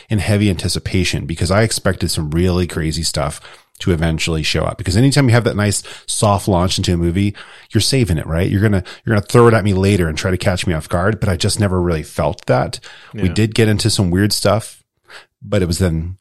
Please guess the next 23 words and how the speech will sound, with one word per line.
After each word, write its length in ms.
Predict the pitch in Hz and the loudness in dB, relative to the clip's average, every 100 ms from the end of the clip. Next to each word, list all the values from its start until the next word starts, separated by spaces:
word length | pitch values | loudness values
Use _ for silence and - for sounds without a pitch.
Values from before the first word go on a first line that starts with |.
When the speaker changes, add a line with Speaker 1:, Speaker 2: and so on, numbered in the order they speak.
| - | -8
Speaker 1:
calm 280 | 92 82 92 | -2 0 0
again. 420 | 87 85 85 85 - | -2 -2 -4 -8 -10
So 140 | - | -6
it 80 | 90 | -4
just 220 | 87 - | -4 -4
wasn't, 640 | 92 90 90 90 78 - - _ _ _ _ - | -2 -2 0 -2 -4 -8 -10 _ _ _ _ -8
it, 140 | 110 | -6
it 140 | 110 90 | -4 -2
wasn't 380 | 87 101 95 | 2 2 0
scary 340 | - - 85 87 | -4 -2 0 -2
enough 240 | 80 76 | -2 -4
at 60 | - | -4
all 140 | 67 | -6
for 140 | - 76 | -6 -10
me. 180 | - - _ | -10 -16 _
Speaker 2:
It's 160 | 127 123 | -6 -2
interesting. 580 | 151 156 131 - 117 110 127 | -2 0 -4 -2 -4 -2 -4
I, 120 | 127 | -2
I 100 | 143 | -2
mean, 280 | 143 143 127 - | -2 -4 -6 -4
I 140 | 131 131 | -2 0
get 300 | 117 147 160 | 0 0 2
it. 260 | 160 - | -2 -6